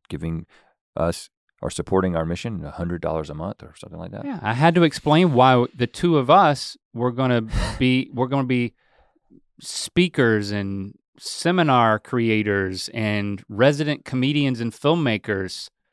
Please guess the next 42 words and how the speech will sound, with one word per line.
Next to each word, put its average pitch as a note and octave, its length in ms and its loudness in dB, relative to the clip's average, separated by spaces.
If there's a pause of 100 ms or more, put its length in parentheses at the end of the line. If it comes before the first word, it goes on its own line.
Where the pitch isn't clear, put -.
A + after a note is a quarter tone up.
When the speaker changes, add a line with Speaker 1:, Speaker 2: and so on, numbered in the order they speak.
(300)
Speaker 2:
Like, A#2 240 0 (120)
wh-, B2 260 -6
how B2+ 200 -2
do F#3 60 2
you E3+ 80 2
make D#3 200 0
sense D3+ 280 -2
of B2 80 0
that? C3+ 420 0
Speaker 1:
Right. D#3+ 400 8
Speaker 2:
Well, F#3 100 2
you F#3+ 80 2
talk E3+ 320 4
about C#3+ 460 6
the B2 120 -8
stories C#3 400 2
from C#3 140 -4
our B2+ 140 4
past D#3+ 580 2
of A#2 220 -2
how B2 180 4
we B2 140 0
did D3+ 240 0
that. - 260 -8 (240)
Speaker 1:
Right. C3+ 200 8
Speaker 2:
Which F#2 80 2
we D#3+ 100 4
did C#3+ 200 4
a F#3 60 6
lot D#3+ 240 6
of A#2+ 80 0
that. - 260 -14
Speaker 1:
Yeah, G#3+ 280 8
yeah. E3+ 240 4 (160)
But D#3 220 6
the D#3+ 140 2
evolution F3 600 6
of C3 80 0
how C#3+ 160 8
it A#2 100 4
came B2 220 2
about B2+ 460 6